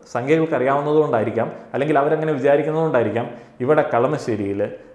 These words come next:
ജുഡീഷ്യൽ സിറ്റിയുടെ ഒന്നും ആവശ്യമില്ല എന്ന് അവർക്ക് തോന്നിയത്. എന്നാൽ മുഖ്യ ഏമാൻ നാട് മൊത്തം കറങ്ങുന്ന സമയത്തും പലതവണ പല ആവർത്തി സൗഹൃദ സംഗമങ്ങൾ നടത്തുന്ന സമയത്തും അവിടെ ആഘോഷ പരിപാടികൾ നടത്തുന്ന സമയത്തും സുരക്ഷയ്ക്ക് വേണ്ടി പല മാറ്റങ്ങൾ നടത്തുന്ന സമയത്തും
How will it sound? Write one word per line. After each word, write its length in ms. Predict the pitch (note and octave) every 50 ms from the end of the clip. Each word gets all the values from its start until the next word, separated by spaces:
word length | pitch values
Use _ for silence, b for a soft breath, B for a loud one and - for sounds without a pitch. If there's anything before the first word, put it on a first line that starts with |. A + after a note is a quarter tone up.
| - A#2+
ജുഡീഷ്യൽ 380 | B2 C3 C#3 C#3+ C#3 D#3+ C#3
സിറ്റിയുടെ 320 | A#2+ - A#2 - A2 G#2+ A2
ഒന്നും 180 | G#2+ G#2+ G#2+
ആവശ്യമില്ല 520 | G#2 G#2+ A2+ A#2 A2+ - B2 G#2+ G#2 G2 G2+
എന്ന് 120 | G2 G#2+ G#2+ -
അവർക്ക് 320 | A2 G#2+ G#2+ G#2+ A#2+ A#2+ G#2+
തോന്നിയത്. 360 | G#2+ G#2 G#2 G2+ G2+ F#2+ G#2 - - -
എന്നാൽ 220 | C3 C#3+ F3+ G#3 G3 F3+
മുഖ്യ 320 | F3 E3+ F3 - A3 G#3+
ഏമാൻ 320 | G#3 G3 F3+ F#3 F#3 F#3 F3
നാട് 220 | D#3 D3+ D#3 E3+
മൊത്തം 300 | E3+ E3+ E3 E3+ E3+ D#3+
കറങ്ങുന്ന 280 | D#3 C3+ C#3+ D3 D3+ D3
സമയത്തും 460 | D3 D3+ C3+ B2+ B2 A#2+ A#2+ B2+ A#2 - A#2+
പലതവണ 460 | A#2 A#2+ D3 D#3 F3 E3 E3 E3 E3
പല 220 | D#3 D3+ C#3+ D3
ആവർത്തി 440 | D#3 D3+ D3 D3 D3+ D3+ C#3+ D3 D#3
സൗഹൃദ 400 | D3+ - B2+ B2+ B2+ C#3 D3 D3+
സംഗമങ്ങൾ 640 | D3+ D3+ C3+ C3+ C3+ C#3+ D3 D#3 D#3+ D#3+ E3 D#3+
നടത്തുന്ന 340 | D#3+ C#3 C3 C3 C#3 C3+ C3+
സമയത്തും 480 | B2+ C3+ B2 A#2 A2+ A2+ G#2+ G#2+ G#2+ G#2+ B B B B B
അവിടെ 200 | A2 A#2+ C#3 D3
ആഘോഷ 380 | C#3+ C3+ C3+ C#3 D3+ D3+ D3+ E3+
പരിപാടികൾ 680 | D#3+ D#3 D3+ D3+ D3 C#3+ C#3 C#3+ D3 C#3+ C#3+ D3 C#3
നടത്തുന്ന 360 | C3 B2+ B2 B2 C3 C#3 C#3
സമയത്തും 460 | C3+ C3+ A#2+ A#2 A2+ G#2+ A#2 A#2+ A#2
സുരക്ഷയ്ക്ക് 560 | A2+ - A#2 A#2 B2 A#2+ - - E3+ D#3 D#3
വേണ്ടി 480 | E3+ D#3 D3 C3+ C3 B2+ C3 C#3+ D3 B B B B B -
പല 160 | C#3 D3+ F#3
മാറ്റങ്ങൾ 460 | F#3 E3+ D#3+ D#3 - D#3 D#3 D#3 D#3+
നടത്തുന്ന 380 | D#3 D3 C3+ C3 C3+ C#3 C#3+ C#3+
സമയത്തും 520 | C#3 C#3+ A#2+ A#2 A2+ A2 G#2+ - G#2+ F#2+